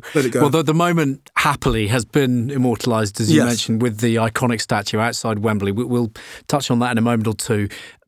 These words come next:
Speaker 2: Can we talk just briefly about your celebrations more generally, Martin? You were a showman, weren't you?
Speaker 1: Yeah.
Speaker 2: Gr-, groundbreaking to some extent in,
Speaker 1: Yeah.
Speaker 2: in that way.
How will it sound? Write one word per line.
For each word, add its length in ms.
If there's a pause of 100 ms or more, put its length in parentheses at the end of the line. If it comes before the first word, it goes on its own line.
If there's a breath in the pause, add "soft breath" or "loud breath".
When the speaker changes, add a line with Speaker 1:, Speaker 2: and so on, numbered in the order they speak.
(320)
Speaker 2:
Can 100
we 80
talk 400 (220)
just 320 (240)
briefly 340
about 360
your 460 (400 soft breath)
celebrations 680
more 160
generally, 600
Martin? 440
You 140
were 60
a 40
showman, 440
weren't 240
you? 120
Speaker 1:
Yeah. 80
Speaker 2:
Gr-, 120
groundbreaking 680
to 80
some 240
extent 480
in, 140
Speaker 1:
Yeah. 100
Speaker 2:
in 120
that 180
way. 400